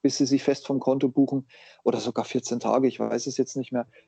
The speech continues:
Aber also so in Summe, es gibt wirklich nach dem, was ich erlebt habe mit technischen Problemen, du kannst dich nicht einloggen, der Kundendienst hat keine Ahnung und erzählt dir einen Bullshit von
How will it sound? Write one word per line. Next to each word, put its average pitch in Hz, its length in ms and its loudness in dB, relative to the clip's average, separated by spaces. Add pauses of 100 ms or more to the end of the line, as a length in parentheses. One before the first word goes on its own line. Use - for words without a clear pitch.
(220)
Aber 135 480 4
also 127 220 0
so 147 200 2
in 147 140 2
Summe, 147 280 4
es - 200 -2
gibt 156 340 -2
wirklich 139 340 2
nach 131 160 -4
dem, 143 420 2
was 127 200 -4
ich 135 140 -2
erlebt 131 360 2
habe 135 240 2
mit 131 220 -2
technischen 139 420 -2
Problemen, 123 560 2
du 143 80 2
kannst 151 260 -4
dich 165 80 0
nicht 160 200 -6
einloggen, 131 480 2
der 175 120 4
Kundendienst 151 680 -2
hat 139 120 0
keine 131 300 -2
Ahnung 135 300 -2
und 139 140 -4
erzählt 131 340 2
dir 143 140 2
einen 135 220 0
Bullshit 139 420 2
von 131 280 0